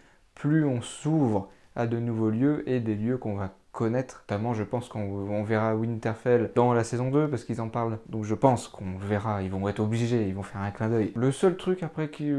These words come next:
qui m'énerve un peu, c'est qu'ils ont beaucoup mis l'accent sur le rêve de Viserys, euh, qui, sur le, le, la chanson de la glace et du feu. Je me souviens plus si c'était dans le bouquin, je crois pas.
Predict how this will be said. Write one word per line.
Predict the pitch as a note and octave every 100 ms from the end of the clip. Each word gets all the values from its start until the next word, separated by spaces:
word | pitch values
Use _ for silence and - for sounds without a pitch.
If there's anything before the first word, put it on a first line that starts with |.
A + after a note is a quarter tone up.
| C3+
qui | C3+ C#3+
m'énerve | C#3 C#3
un | C3+
peu, | C3 C#3+
c'est | C#3+ B2+
qu'ils | B2 A#2
ont |
beaucoup | A2+ C#3 D3+ D3
mis | D3 D3
l'accent | C3+ - - C3+
sur | C3 - B2 B2 A2+ - - - _
le | A2 A2 A2 G#2+ G#2+
rêve | G2+ A#2+ A#2+ A2
de | G#2
Viserys, | G#2 G#2 A2+ A2 B2+ B2+ - - -
euh, | G#2+ G2+ G2 G2 - _ _ - - _ - _ _
qui, | - A#2 A2+
sur | - A#2 A2
le, | G#2+ G2+ G2
le, | G2 G2+ -
la | -
chanson | A2+ A#2 A2 - C#3 C3+
de | A#2
la | A2
glace | G#2+ A2+ -
et |
du | A#2+ B2
feu. | D3+ D3+ D3+
Je | - C3+
me |
souviens | C#3 A3 C#3+ G2+
plus | - B2
si | -
c'était | - A#2
dans | A#2
le | A2
bouquin, | G#2 G#2 A#2 A2+
je | A2
crois | G2 - G#3 -
pas. | A2 A2